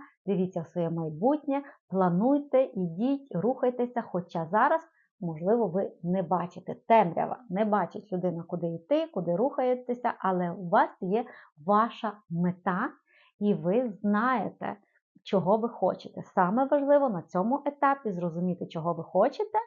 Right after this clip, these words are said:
дивитися в свою силу і маленькими кроками, як то кажуть, до великих мрій. Так, наступна колода.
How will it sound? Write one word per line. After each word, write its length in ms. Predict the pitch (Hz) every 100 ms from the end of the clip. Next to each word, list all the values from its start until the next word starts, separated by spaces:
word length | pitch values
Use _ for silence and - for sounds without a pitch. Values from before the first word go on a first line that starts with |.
| - _ - - _ 196
дивитися 540 | 208 202 202 180 -
в 60 | -
свою 300 | 180 165 165
силу 420 | - 262 339 359 -
і 340 | 220 311 -
маленькими 720 | 214 208 208 190 180 170 170
кроками, 540 | - 233 440 381 359 277
як 140 | 277
то 60 | 262
кажуть, 320 | 247 220 170
до 200 | 208 277
великих 540 | 196 165 214 233 240 -
мрій. 380 | 240 247 214 170 - _ - _ -
Так, 200 | 196 165
наступна 1120 | 185 339 - - _ - 254 190 - 180 170
колода. 880 | - 240 254 175 175 175 180 247